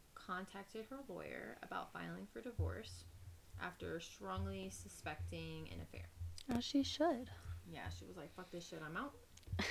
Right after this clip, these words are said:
Speaker 1: The lawyer and Hella discussed hiring a detective to look into the affair and to prove her suspicions in order, you know,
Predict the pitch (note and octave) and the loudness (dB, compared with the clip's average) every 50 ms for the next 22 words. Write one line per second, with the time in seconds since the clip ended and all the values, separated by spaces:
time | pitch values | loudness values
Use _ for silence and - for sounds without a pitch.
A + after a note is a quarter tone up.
0 | - - - - - F2+ F2 E2+ - - - - - - - - - - - - | 4 2 2 4 6 6 6 4 2 -6 -12 -14 -16 -16 -16 -16 -16 -18 -18 -10
1 | - - G#3 G#3 G#3 G#3+ G#3+ A3+ A#3+ A#3+ A#3+ B3 A#3+ - - G3+ G3+ G#3 - - | -4 0 0 2 2 2 0 2 2 2 2 2 2 2 0 0 -2 -2 -4 -2
2 | G3+ G3+ G3 F#3+ F#3+ F3+ F3+ F#3 F#3 - - - F#3 F#3 F3+ - - - - F3 | -2 0 0 0 0 0 -2 -4 -6 -6 -2 -2 -2 -2 -2 -4 -8 -6 -6 -4
3 | E3 E3 E3+ E3+ E3 E3 E3 - D#3+ D#3+ - - - - C#3 - - - - D4+ | -4 -2 -2 -2 -4 -4 -4 -4 -6 -6 -8 -8 -8 -6 -6 -6 -6 -8 -6 -2
4 | D#4+ F4+ G4 G#4 G#4 - - - - - - - - - G#3+ G3 F#3 F3+ F3+ - | -2 -2 -2 -4 -6 -10 -14 -16 -16 -16 -16 -12 -8 -6 -4 -4 -4 -4 -6 -6
5 | F3+ F#3 F#3 - - F3+ F3 F3+ E3+ E3+ F3 F3 - - D#3 D#3 D#3 D#3 D#3 D#3+ | -6 -6 -6 -6 -6 -6 -4 -2 -2 -2 -2 -4 -6 -6 -4 -2 0 0 0 0
6 | D#3 D#3 D#3 D3+ - - - - - - - D#3+ D#3+ D#3 D3+ C#3+ C#3+ D3+ E3 E3 | 0 -2 -4 -6 -8 -10 -16 -18 -16 -10 -8 -6 -4 -4 -2 -4 -4 -4 -6 -6
7 | - - E3 D#3 C#3+ C3+ - - - - D3+ C3+ D3 - D#3 D#3+ - F3+ E3 - | -6 -6 -4 -4 -4 -6 -8 -8 -6 -4 -4 -4 -4 -6 -8 -6 -6 -8 -8 -8
8 | - - - - F#2+ F#2+ A2+ - - - - - - - - - - - - F#3 | -8 -8 -8 -6 -6 -6 -6 -6 -8 -8 -10 -10 -12 -12 -14 -14 -14 -12 -10 -8
9 | E3 D#3 D#3 D#3 - D#3 D3+ D3+ D3+ D#3 - - - - - - - - - - | -6 -6 -6 -6 -6 -6 -6 -6 -8 -10 -10 -14 -14 -14 -12 -12 -12 -12 -10 -8
10 | - - - - - - E3+ E3 D3 | -8 -8 -8 -10 -10 -8 -6 -6 -4